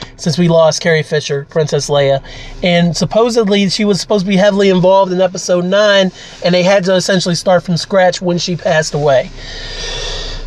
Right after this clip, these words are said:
So, man, she was awesome. Adam Driver. I wasn't sold on Kylo after Force Awakens. I thought Kylo was,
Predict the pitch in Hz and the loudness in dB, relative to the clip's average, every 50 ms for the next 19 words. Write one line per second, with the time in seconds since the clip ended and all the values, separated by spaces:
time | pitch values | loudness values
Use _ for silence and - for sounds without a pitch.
0 | - - - - - - 180 180 180 180 175 175 170 147 - - - - - - | -10 -8 -4 -2 -2 2 2 2 4 4 2 2 2 0 -2 -4 -6 -6 -8 -8
1 | - - - - - - - - - 175 175 165 180 190 190 185 170 151 131 113 | -10 -10 -12 -12 -14 -16 -16 -14 -12 -6 -4 0 2 2 2 2 2 2 0 -2
2 | 110 117 - - - - - - - - - - - - - - - - - - | -6 -10 -12 -16 -18 -18 -18 -18 -18 -20 -20 -20 -20 -18 -18 -16 -14 -14 -12 -12
3 | - - - - - - - - - - - 180 175 175 185 175 156 - - - | -12 -12 -12 -10 -10 -10 -10 -8 -6 -4 0 2 4 4 4 2 0 -2 -6 -10
4 | - - - - - - 156 160 165 165 - - 117 113 127 - _ _ _ _ | -14 -16 -16 -12 -4 0 2 2 2 2 0 -6 -12 -14 -18 -20 _ _ _ _
5 | _ _ _ _ _ _ _ _ _ - - - - - - - - - - - | _ _ _ _ _ _ _ _ _ -20 -18 -16 -14 -14 -14 -12 -12 -12 -12 -12
6 | - - - - - - - - - - - - - - - - - - - 185 | -12 -12 -12 -12 -12 -12 -12 -12 -12 -12 -12 -12 -12 -12 -12 -12 -10 -4 -2 0
7 | 185 202 220 233 233 220 208 151 156 202 202 214 220 220 214 180 165 131 110 104 | 0 2 2 2 2 2 0 0 0 0 2 2 2 2 0 0 -4 -6 -8 -12
8 | - _ _ _ _ _ _ _ _ - - 170 214 240 254 269 262 247 233 220 | -18 _ _ _ _ _ _ _ _ -8 -4 -2 0 0 2 0 0 0 -2 -4
9 | 190 - 240 226 226 220 202 185 175 - 185 175 170 165 170 170 165 160 156 156 | -4 -2 0 2 2 2 0 -2 -2 -2 0 0 0 2 2 2 2 2 2 0
10 | - - 143 - 175 160 156 - 165 147 156 143 123 156 139 143 156 165 175 - | -2 -6 -10 -6 -4 -4 -4 -4 -4 -4 -4 -4 -4 -4 -4 0 0 0 0 2
11 | 190 190 196 - - 208 196 196 202 202 202 196 196 196 175 160 - | 2 0 0 0 0 0 2 2 2 2 2 2 2 0 -2 -4 -8